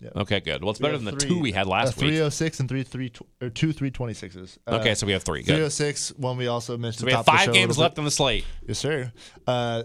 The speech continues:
Speaker 1: the Raiders currently minus five and a half at home with the Colts coming in. New coach.
Speaker 2: So that's
Speaker 1: newish
Speaker 2: fallen.
Speaker 1: quarterback, maybe.
Speaker 2: It was six and a half.
Speaker 1: Oh, it was?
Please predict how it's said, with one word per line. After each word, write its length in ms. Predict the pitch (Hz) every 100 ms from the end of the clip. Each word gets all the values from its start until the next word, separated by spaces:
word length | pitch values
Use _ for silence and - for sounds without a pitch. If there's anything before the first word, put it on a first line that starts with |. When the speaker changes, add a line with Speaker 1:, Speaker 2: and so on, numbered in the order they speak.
| 78
Speaker 1:
the 160 | 127 120
Raiders 500 | 131 165 143 147 - -
currently 320 | - 131 127 120
minus 380 | 117 135 127 -
five 260 | 127 135
and 80 | 131
a 40 | 110
half 280 | 120 113 101
at 60 |
home 280 | 107 104 104
with 160 | 107 -
the 80 |
Colts 260 | - 113 104
coming 260 | 107 104 101
in. 280 | 101 101 104
New 120 | 110
coach. 600 | - 104 101 - - -
Speaker 2:
So 100 | 117
that's 180 | 120 117
Speaker 1:
newish 260 | 101 110 101
Speaker 2:
fallen. 60 | 85
Speaker 1:
quarterback, 580 | 113 110 104 104 101
maybe. 380 | 104 101 95 104
Speaker 2:
It 80 | 101
was 120 | 127
six 200 | - 110
and 80 | 87
a 40 |
half. 280 | 107 92 - -
Speaker 1:
Oh, 120 | 110
it 40 |
was? 280 | 101 110 -